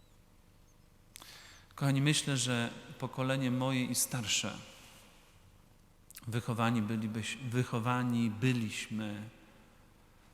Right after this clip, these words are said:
w takiej prostej prawdzie katechizmowej o rzeczach,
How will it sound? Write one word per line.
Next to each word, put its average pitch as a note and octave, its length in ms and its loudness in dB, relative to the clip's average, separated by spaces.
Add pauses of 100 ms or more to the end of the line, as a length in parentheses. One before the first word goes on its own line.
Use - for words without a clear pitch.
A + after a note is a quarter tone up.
(140)
w - 60 -20
takiej C3 300 0
prostej C#3+ 680 2
prawdzie A#2 580 -2
katechizmowej G#2+ 1080 -2 (760)
o A#2 100 0
rzeczach, A2 600 2